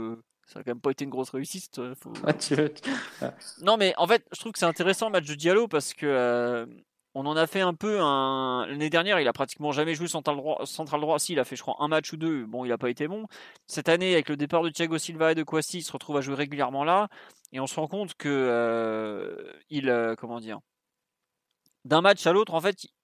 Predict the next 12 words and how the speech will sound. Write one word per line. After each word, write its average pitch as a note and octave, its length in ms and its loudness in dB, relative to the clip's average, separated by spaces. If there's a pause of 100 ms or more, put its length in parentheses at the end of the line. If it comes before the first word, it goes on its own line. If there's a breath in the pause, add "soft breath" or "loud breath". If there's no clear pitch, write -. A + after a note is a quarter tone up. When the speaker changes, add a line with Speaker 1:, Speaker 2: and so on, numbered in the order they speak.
Speaker 1:
il C#3 100 -6
va D3+ 140 4
faire E3+ 180 4
des D#3+ 100 2
bonnes E3 180 -2
choses, G3 260 0
mais D#3 120 0
même F3+ 260 0
au F#3 120 0
sein E3 180 -2
d'un D#3 140 2
match, F#3+ 300 0